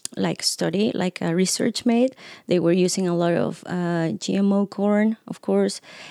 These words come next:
and they were using a lot of additives that were not really put on the package, uh, conservatives,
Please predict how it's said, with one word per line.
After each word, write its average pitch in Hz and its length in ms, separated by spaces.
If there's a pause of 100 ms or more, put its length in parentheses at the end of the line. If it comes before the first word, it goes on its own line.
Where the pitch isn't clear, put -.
(140)
and 170 380
they 170 100
were 170 120
using 175 300
a 160 60
lot 170 160
of - 180
additives 165 460
that - 200
were - 180
not 165 280
really 160 640 (160)
put 170 160 (100)
on 160 140
the 165 80
package, - 680
uh, 139 680
conservatives, - 680